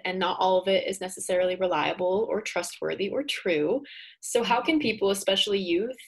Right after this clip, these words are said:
who tend to cling to social media, combat misinformation about covid and stick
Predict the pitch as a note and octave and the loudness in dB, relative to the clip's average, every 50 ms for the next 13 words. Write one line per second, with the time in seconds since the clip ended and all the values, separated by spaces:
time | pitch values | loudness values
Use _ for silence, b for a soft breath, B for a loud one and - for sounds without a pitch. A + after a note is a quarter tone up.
0 | - _ A3+ - G#3 G3 G3+ - G3 F#3+ G3 F#3+ F#3+ - G3+ F3 F#3+ F#3+ F#3+ - | -20 _ -10 -8 -6 -6 -4 -4 -4 -4 -4 -6 -6 -4 -6 -4 -4 -8 -2 0
1 | F#3 F3+ F3+ - G3 F#3 F3+ F3 E3+ F3 E3+ E3+ E3 D#3+ D#3 - - - - - | 0 0 0 -2 -4 -4 -4 -2 -2 0 0 2 2 2 0 -2 -4 -6 -4 -4
2 | G3 F#3 E3+ E3 - - E3+ E3+ - - - - - E3+ D#3+ D3+ D#3 E3+ - - | -2 0 0 0 0 -2 -4 -6 -6 -10 -10 -10 -10 -4 -2 -2 0 0 -2 -4
3 | D#3+ D#3+ D#3 - - - C3 - - - - - - - - - - - - E3+ | -4 -6 -6 -6 -6 -6 -6 -6 -6 -6 -6 -4 -2 -2 -4 -4 -4 -8 -10 -10
4 | - - - - - | -10 -6 -6 -6 -6